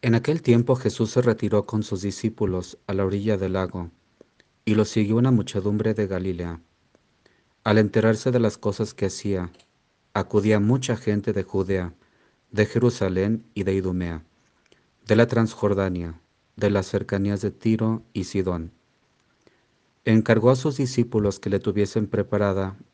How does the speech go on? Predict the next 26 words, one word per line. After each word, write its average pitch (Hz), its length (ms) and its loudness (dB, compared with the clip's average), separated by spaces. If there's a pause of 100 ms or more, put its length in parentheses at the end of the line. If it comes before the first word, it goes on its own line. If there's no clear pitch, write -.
una 95 260 0
lancha, 98 500 -2 (800)
no 104 180 4
lo 135 120 4
fuera 117 240 2
a - 20 -2
estrujar 98 680 -4
el 92 180 -4
gentío. 85 560 -6 (1400)
Como 110 200 8
había 123 240 6
curado 113 440 4
a 101 80 2
muchos, 104 640 -2 (480)
todos 127 220 4
los 135 140 0
que - 120 0
sufrían 104 500 0
de 101 80 0
algo 104 400 -2 (200)
se - 200 -2
le 101 80 2
echaban 101 380 -2
encima 95 580 -4 (160)
para 95 240 -4
tocarlo. 90 580 -4